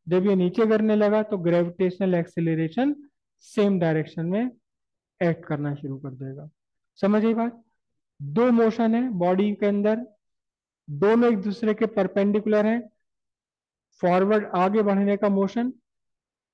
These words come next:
हॉरिजॉन्टल, ऊपर उठने का मोशन वर्टिकल, एक मोशन हॉरिजॉन्टल, एक मोशन वर्टिकल, दोनों एक दूसरे के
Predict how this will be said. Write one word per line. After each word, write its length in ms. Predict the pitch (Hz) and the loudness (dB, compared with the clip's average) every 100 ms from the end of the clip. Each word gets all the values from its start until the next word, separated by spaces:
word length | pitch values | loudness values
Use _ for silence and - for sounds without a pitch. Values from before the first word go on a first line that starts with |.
| _ | _
हॉरिजॉन्टल, 680 | 156 170 180 196 202 226 247 - _ _ _ _ | -2 0 2 2 2 -2 -4 -8 _ _ _ _
ऊपर 320 | 185 185 202 | -2 2 0
उठने 260 | 202 202 202 | 0 0 -2
का 120 | 202 | 0
मोशन 440 | 196 190 202 233 247 _ _ _ - | 0 -2 -2 -4 -6 _ _ _ -4
वर्टिकल, 600 | 165 180 196 190 226 247 - _ _ _ _ - | 0 0 0 0 0 -2 -8 _ _ _ _ 0
एक 240 | 202 208 202 | 2 2 0
मोशन 320 | 190 220 185 | 0 0 0
हॉरिजॉन्टल, 560 | 190 190 202 202 220 220 | 0 0 0 -2 -4 -2
एक 280 | 190 190 | -2 0
मोशन 280 | 190 185 196 | -2 -2 -2
वर्टिकल, 480 | 185 180 190 196 208 | 0 0 -2 -2 -2
दोनों 300 | 175 180 190 | 0 0 -2
एक 100 | 175 | -2
दूसरे 320 | 185 180 185 | -6 -4 -4
के 180 | 185 | -2